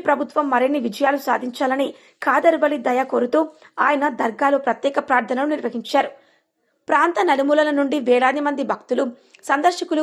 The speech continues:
ఉరుసు మహోత్సవానికి పెద్ద సంఖ్యలో తరలివచ్చి పాల్గొన్నారు. టంగుటూరు దర్గా చరిత్ర, ఉరుసు ప్రత్యేకతలు, భక్తుల విశ్వాసం గురించి కమిటీ సభ్యులు ప్రత్యేకంగా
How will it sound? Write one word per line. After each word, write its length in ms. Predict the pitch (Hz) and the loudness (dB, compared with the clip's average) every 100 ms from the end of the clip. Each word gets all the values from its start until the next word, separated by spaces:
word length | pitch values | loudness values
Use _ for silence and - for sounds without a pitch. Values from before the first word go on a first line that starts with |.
| 262 | -2
ఉరుసు 200 | 240 302 | -4 -2
మహోత్సవానికి 680 | 262 254 262 285 277 277 285 | -2 -2 -2 0 0 0 -2
పెద్ద 220 | 254 214 254 | 0 -2 -2
సంఖ్యలో 280 | 269 285 285 | 0 2 2
తరలివచ్చి 440 | 240 233 247 262 269 | 2 0 -2 -6 -2
పాల్గొన్నారు. 500 | 233 208 220 233 277 - - - - | -2 0 -4 -2 -4 -6 -18 -20 -2
టంగుటూరు 420 | 277 320 359 349 247 | 0 0 0 0 0
దర్గా 260 | 247 208 285 277 | 0 2 -2 0
చరిత్ర, 320 | 226 226 - 269 - - _ | -2 -2 0 -2 -2 -18 _
ఉరుసు 220 | 277 311 349 | -2 0 0
ప్రత్యేకతలు, 540 | 226 - 269 277 269 269 - - - | 0 0 -2 0 2 0 -4 -14 -2
భక్తుల 340 | 277 - 349 | -2 2 2
విశ్వాసం 480 | 277 247 - 269 285 262 | 2 -2 -2 -2 -2 -4
గురించి 300 | 262 254 285 262 | -4 -4 -6 -4
కమిటీ 260 | 226 294 - | -4 -6 -6
సభ్యులు 300 | 262 262 - - - _ | -6 0 0 0 -12 _
ప్రత్యేకంగా 540 | 285 277 359 349 311 | -2 2 2 4 4